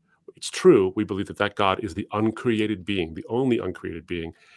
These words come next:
And it's also true that we believe that, believe that that God is the judge of all the earth and, um, is the, the source of morality and all that stuff." That's true.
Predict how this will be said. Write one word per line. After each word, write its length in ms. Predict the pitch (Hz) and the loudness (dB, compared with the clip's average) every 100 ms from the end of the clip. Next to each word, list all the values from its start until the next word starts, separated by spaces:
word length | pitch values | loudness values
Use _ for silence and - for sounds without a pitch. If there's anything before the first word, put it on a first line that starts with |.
| - 110 | -12 -6
And 80 | |
it's 120 | 98 - | -6 -2
also 380 | - 175 - | 0 0 0
true 240 | 110 - 98 | -4 -4 -6
that 140 | 101 | -4
we 80 | 101 | -6
believe 180 | 92 87 | -8 -10
that, 180 | - _ | -14 _
believe 180 | 98 98 | -8 -6
that 180 | 85 _ | -8 _
that 320 | 107 135 143 | 0 0 -2
God 400 | 104 90 85 85 - _ _ _ _ | -4 -2 -4 -8 -16 _ _ _ _
is 280 | - 98 87 | -8 -6 -6
the 100 | 87 | -10
judge 540 | 80 - 117 123 110 - | -2 2 4 2 -4 -10
of 180 | 95 | -14
all 400 | - 92 90 87 | -10 -6 -6 -6
the 140 | 87 87 - | -8 -2 4
earth 480 | 139 135 - - - - | 6 4 0 -10 -10 -4
and, 540 | 101 95 92 87 85 - - | -2 -2 -4 -6 -10 -12 -8
um, 480 | 92 87 80 78 - _ _ _ _ - | -8 -8 -12 -14 -20 _ _ _ _ 0
is 460 | 104 95 90 82 | 2 2 0 -6
the, 460 | - 95 87 87 92 | -6 -4 -4 -8 -10
the 100 | 87 | -10
source 420 | - - 117 107 | -6 2 4 4
of 160 | 92 82 | -4 -4
morality 520 | 90 107 131 120 110 | 2 2 4 2 0
and 60 | 95 | -4
all 120 | 87 | -4
that 180 | 95 95 | -6 -8
stuff." 200 | - - | -12 -10
That's 220 | - 147 | -6 -6
true. 280 | - - - | -4 -4 -4